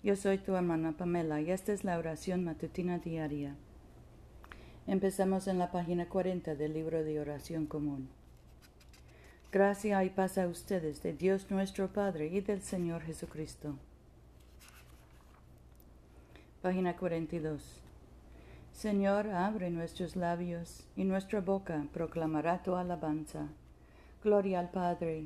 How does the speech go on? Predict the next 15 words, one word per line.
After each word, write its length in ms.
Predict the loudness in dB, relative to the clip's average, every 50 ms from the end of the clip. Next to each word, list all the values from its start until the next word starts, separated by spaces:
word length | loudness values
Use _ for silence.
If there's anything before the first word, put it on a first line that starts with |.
| -4 -2
y 40 | 0
al 160 | 0 0 0
Hijo, 420 | -2 -4 -2 -2 -2 0 0 0 0
y 60 | 0
al 80 | 2 2
Espíritu 500 | 0 -2 -2 0 0 0 0 0 -4 -4
Santo, 600 | -2 -2 -2 0 0 -2 -2 -2 -2 -2 -2 -4 -6 -16 -18 -18 -18 -18 -20 -18 -8 -2
como 340 | 0 0 2 2 2 2
era 160 | 2 2 2 0
en 100 | 0 0
el 120 | -2 -2
principio, 880 | -4 -2 0 0 0 0 -2 -2 -2 -2 -2 0 0 0 0 0 -2 -6 -12 -18 -20 -20 -20 -18 -8 -2
ahora 320 | 2 2 2 4 2 2
y 80 | 0 -2
siempre, 640 | -2 -2 -2 0 0 0 0 -2 -2 -4 -4 -4